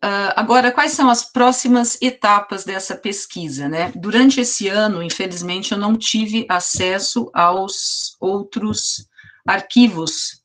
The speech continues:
porque no ano passado eu viajei frequentemente pra Santos e as idas ao, ao arquivo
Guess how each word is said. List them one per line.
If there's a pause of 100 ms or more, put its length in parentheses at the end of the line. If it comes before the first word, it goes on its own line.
porque
no
ano
passado
eu
viajei (240)
frequentemente
pra
Santos
e (200)
as
idas
ao,
ao
arquivo